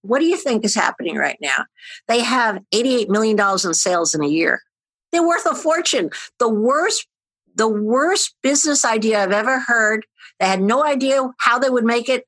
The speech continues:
what it would cost, what they would sell it, who would buy it. All they had was two homemade little blanky things and a jingle. But these guys,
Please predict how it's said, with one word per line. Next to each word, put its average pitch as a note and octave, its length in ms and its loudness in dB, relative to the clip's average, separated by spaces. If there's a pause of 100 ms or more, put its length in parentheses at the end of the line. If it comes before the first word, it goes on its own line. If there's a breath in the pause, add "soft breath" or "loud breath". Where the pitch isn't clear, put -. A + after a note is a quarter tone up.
what A3+ 160 2
it C4 80 0
would B3+ 160 -2
cost, G#3+ 340 0
what A#3 160 -2
they C#4 80 2
would B3+ 140 0
sell G#3 260 2
it, G#3 80 -2
who C4+ 140 -2
would D4+ 180 0
buy A3 220 2
it. - 120 -2 (440 soft breath)
All D#4 100 2
they F4 160 2
had F4+ 200 0
was D#4 340 -2 (160)
two D#4+ 240 2
homemade D4 760 0
little C4 240 0
blanky B3 480 -2
things D3+ 440 -2 (100)
and G3 100 2
a F#3 60 2
jingle. G#3+ 480 -2 (560 loud breath)
But D#3+ 180 -2
these B3 340 0
guys, G#3+ 640 0